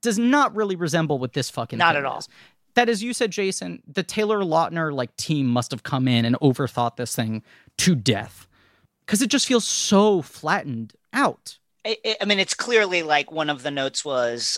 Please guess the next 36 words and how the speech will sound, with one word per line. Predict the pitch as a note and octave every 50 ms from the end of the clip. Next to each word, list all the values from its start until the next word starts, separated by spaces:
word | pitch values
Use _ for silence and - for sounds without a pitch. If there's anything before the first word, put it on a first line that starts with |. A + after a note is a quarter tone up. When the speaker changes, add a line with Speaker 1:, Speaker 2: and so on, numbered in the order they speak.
| -
Speaker 2:
uh, | - B2+ B2+ A#2 A2+ A2+ G#2+ G2 G2+ G#2 G2 D#2+ D2 - _ - - _ _ - C#3+
Jason | A#2+ D3+ D3+ C#3+ - D3 C3+
Bourne | B2+ D#3 E3+ E3+ E3+ E3
is | D#3+ C#3
big | - F3 E3+ C3+
right | E3 E3 D3+ C#3+ -
now. | C#3+ C#3+ C#3 C#3 C#3 C#3 C3+ C3 C3+ C3+ C3 -
Can | - C3+
we | B2+ B2 G#2+
get, | C3 B2+ A2 G#2+ - _ _ - - - - - - -
uh, | B2 A#2+ G2+ F#2 F#2 F#2+
some | A2+ - A2+ A#2+
Jason | - C3+ B2+ B2+ - C3
Bourne | - D#3+ F3 E3+ D#3+ D#3
elements? | D3 D3 D3 D3+ D3 D3 C#3+ C#3+ C#3 - - -
It'd | - -
be | C3
great | - - A#2 A2 A2+
if | A2+ -
there | A#2 G2
was | A2+ -
a | G#2+
flashback | - - - C3 B2+ B2+ B2+ - - - C#3+ B2 B2 B2 B2+ - -
and | - G#2 G2+
he, | G#2 A2+ G#2+ A2+ - _ - - - - - - - - _ - -
uh, | G#2 G#2+ A2 G#2+ - _
kind | - - C#3+ C3+ C3 C3
of | B2+ A#2 A2+
remembers | B2+ C3 A#2+ C#3+ D3 C#3+ C3+ C#3+ C#3 C3+ C3+ B2+ A#2+
this | A#2+ C3 A2+ -
traumatic | - - C#3 B2+ A#2+ A2+ G#2+ A2 -
thing | C3+ A#2+ G#2+
that | G2+ G2+
happens | - - E3+ F3 F3 - - D#3 - - -
to | F3+ E3+
him. | D#3+ E3 D#3 D#3 D3+ D3+ D3+ C#3+ C#3 C#3